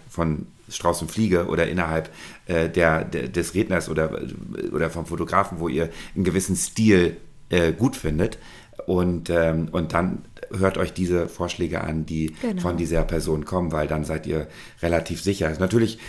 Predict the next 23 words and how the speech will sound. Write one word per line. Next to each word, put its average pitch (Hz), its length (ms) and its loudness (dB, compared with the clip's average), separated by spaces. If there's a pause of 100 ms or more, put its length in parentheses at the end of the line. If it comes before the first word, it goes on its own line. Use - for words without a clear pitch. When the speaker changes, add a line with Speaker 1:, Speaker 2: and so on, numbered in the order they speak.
(220)
Speaker 1:
muss 107 180 -2
man 98 140 2
immer 92 180 2
gucken, 90 320 -2
warum 82 200 2
empfehlen 104 380 2
die 85 120 -2
die, 113 260 -4 (320)
aber, 87 600 2 (120)
ähm, 82 340 0
wenn 82 140 0
das 82 300 -4
wie 85 80 -6
jetzt 85 220 0
bei 82 80 -2
uns 90 240 0
ist, 92 140 -6
dass 82 160 -8
wir 80 60 -2
eine 80 120 0
gleiche 80 360 -4
Vorstellung 80 540 -2
von 73 440 -8